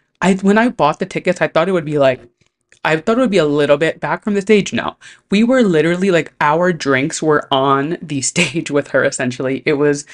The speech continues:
as close as you can get, and it was just, it was so much fun. It was such a cool venue. I had never been before, but I know it's an iconic place. I think Adele's performed there, Amy Winehouse, so being there was just cool, you know, the history within it, and seeing Monet was so much fun. The comedy special was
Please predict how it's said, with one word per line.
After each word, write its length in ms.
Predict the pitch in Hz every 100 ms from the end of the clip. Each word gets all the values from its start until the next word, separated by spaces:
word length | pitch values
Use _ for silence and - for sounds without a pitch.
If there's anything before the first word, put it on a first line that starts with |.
| - -
as 180 | 170
close 240 | - 165 170
as 120 | 180
you 80 | 180
can 180 | 190 156
get, 300 | 131 131 - - -
and 240 | 175 151 -
it 60 |
was 140 | 202 214
just, 160 | 226 -
it 60 |
was 160 | 190 185
so 80 | 180
much 160 | 175
fun. 200 | - 139
It 80 | 147
was 120 | 160
such 160 | 226 220
a 80 | 285
cool 340 | - 185 180
venue. 340 | 147 120 160
I 100 | 175
had 140 | 156 165
never 160 | 180
been 200 | 185 135
before, 320 | 135 123 131 131
but 160 | 147
I 100 | 143
know 220 | 143 139
it's 100 | 151
an 80 | 165
iconic 580 | 143 135 - 131 127 127 _ _ _
place. 340 | - 277 247
I 80 | -
think 200 | - 156
Adele's 340 | 139 196 220 220
performed 460 | 196 190 180 185
there, 200 | 175 175
Amy 220 | 156 143
Winehouse, 540 | 131 185 214 202 196 190
so 260 | - 147 - - -
being 340 | 240 233 262 220
there 220 | 214 214
was 120 | 202
just 360 | 185 175 - _
cool, 320 | - 190 190
you 80 | 175
know, 160 | 151 131
the 60 |
history 480 | 139 175 - 180 175
within 260 | 156 156 151
it, 260 | 151 127
and 380 | 156 147 143 143 - -
seeing 260 | - 185 170
Monet 220 | 165 156
was 120 | 151
so 80 | 151
much 160 | 143 -
fun. 180 | 127
The 60 | 143
comedy 360 | - 175 190 190
special 340 | 196 180 196
was 300 | 156 147 160